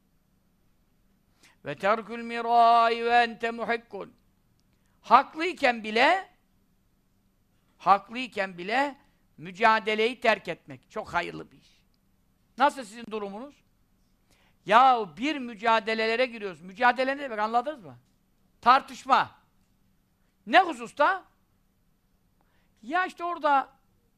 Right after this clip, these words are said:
kedi geçti suyun yanından, kuyruğu suya değdi mi, değmedi. Değdi, değmedi, değdi, değmedi. Bir saat mücadele. O değdi diyor,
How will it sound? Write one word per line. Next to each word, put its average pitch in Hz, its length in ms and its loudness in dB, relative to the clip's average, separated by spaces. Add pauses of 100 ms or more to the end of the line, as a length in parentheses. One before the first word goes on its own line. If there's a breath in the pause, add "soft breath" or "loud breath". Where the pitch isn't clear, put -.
(720)
kedi 269 340 -8
geçti 226 360 -6
suyun 247 260 -14
yanından, 208 600 -4 (400)
kuyruğu 269 440 -8
suya 190 400 -6
değdi 269 360 2
mi, 320 160 -18
değmedi. 156 460 -8 (600 soft breath)
Değdi, 370 400 2
değmedi, 214 540 -2
değdi, 220 340 -6
değmedi. 175 640 -12
Bir 277 60 -16
saat 190 320 -2
mücadele. 143 580 -18 (720)
O 262 200 4
değdi 233 340 -2
diyor, 202 320 -2